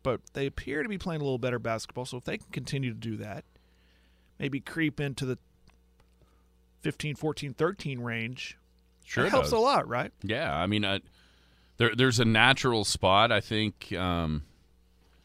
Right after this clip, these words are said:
Speaker 2: when you think about Canute, if they could, i-, if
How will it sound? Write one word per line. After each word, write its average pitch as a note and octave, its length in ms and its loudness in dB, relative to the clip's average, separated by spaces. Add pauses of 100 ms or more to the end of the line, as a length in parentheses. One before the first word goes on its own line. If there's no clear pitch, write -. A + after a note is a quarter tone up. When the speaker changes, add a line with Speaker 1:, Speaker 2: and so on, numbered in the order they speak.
(500)
Speaker 2:
when G2+ 140 0
you F#2+ 60 0
think G#2+ 240 -2
about G2 220 2
Canute, F#2 360 0
if F#2+ 100 -2
they F2 120 -2
could, F2 180 -8 (100)
i-, F#2 40 -8
if E2 260 -6